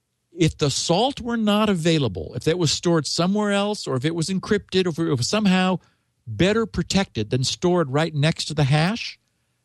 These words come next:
then it's very likely that no ascii, no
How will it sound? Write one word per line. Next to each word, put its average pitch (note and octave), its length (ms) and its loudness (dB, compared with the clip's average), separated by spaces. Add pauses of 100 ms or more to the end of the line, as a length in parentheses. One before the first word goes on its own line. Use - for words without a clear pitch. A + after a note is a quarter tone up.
(140)
then A#3 420 0 (600)
it's A3 240 0
very G3+ 520 2
likely A3 720 -2 (400)
that D3+ 300 0
no G3+ 720 2 (500)
ascii, B2+ 800 0 (920)
no F3+ 320 2